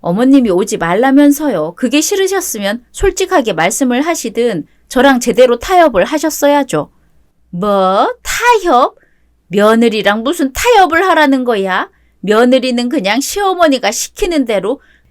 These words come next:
'네, 네' 하고 고개 숙이면 그걸로 족하지 타협 같은 소리 하네." 며느리는 그냥 네네 고개 숙이기만 하라고요? 진짜 무슨 종년이라도 돈 주고 사셨어요?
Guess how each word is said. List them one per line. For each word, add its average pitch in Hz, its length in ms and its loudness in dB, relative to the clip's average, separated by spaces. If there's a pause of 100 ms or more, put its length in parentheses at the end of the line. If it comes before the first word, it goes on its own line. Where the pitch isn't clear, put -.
(160)
'네, 240 640 0
네' 214 420 0
하고 233 440 -4 (180)
고개 311 400 2
숙이면 233 500 -4
그걸로 320 420 2
족하지 240 640 -6 (260)
타협 370 420 0
같은 302 340 0
소리 302 300 -2
하네." 285 440 -4 (500)
며느리는 240 580 4
그냥 196 400 -2
네네 185 380 0
고개 226 300 -2
숙이기만 302 580 0
하라고요? 262 600 -2 (460)
진짜 202 400 -2
무슨 196 320 -6
종년이라도 233 720 2
돈 233 280 0
주고 269 220 -4
사셨어요? 311 720 -4